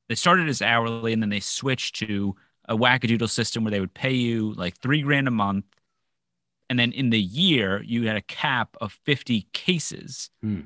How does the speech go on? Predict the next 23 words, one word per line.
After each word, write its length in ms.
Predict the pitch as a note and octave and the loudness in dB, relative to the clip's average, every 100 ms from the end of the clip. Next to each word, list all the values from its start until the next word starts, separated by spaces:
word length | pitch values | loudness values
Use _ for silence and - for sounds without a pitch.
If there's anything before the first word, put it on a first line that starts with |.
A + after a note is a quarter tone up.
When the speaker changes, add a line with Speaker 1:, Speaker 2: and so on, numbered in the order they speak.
| - | -4
Speaker 1:
But 120 | B2 | 2
then 340 | A#2+ A2 G#2+ A2+ _ - | 4 4 4 2 _ -2
even 220 | C#3+ C#3+ | 0 2
though 80 | A#2+ | 0
the 80 | |
contract 480 | G2 - A3+ G3 C3 | 0 2 2 2 0
said 160 | - F#2+ | -2 -8
cases, 500 | - G2 F#2+ G2+ G2 | -6 -6 -6 -8 -8
the 80 | - | -6
court 260 | - F3+ | 0 0
looked 180 | B2+ A2+ | 0 -2
at 100 | A2+ | 0
it 120 | G2 | 0
as 100 | E2+ | -4
clients. 760 | - - F3 D#3 - - - - | -6 2 6 6 4 -8 -12 -8
Speaker 2:
Hmm. 220 | G#2 F2+ C#2+ _ _ | -6 -8 -10 _ _
Speaker 1:
So 480 | - C#3 A#2 G#2+ A2 | 2 6 6 6 2
if 100 | A2+ | 0
one 280 | A#2+ E3 E3 | 2 4 2
client 360 | C#3 C3+ B2 | 2 2 2
had 320 | A#2+ A2+ G#2+ - | 0 2 2 0
a 60 | |
homicide 760 | - C3 D3+ G#2+ C#2+ C2+ F#2 | 2 2 2 -2 -6 -8 -14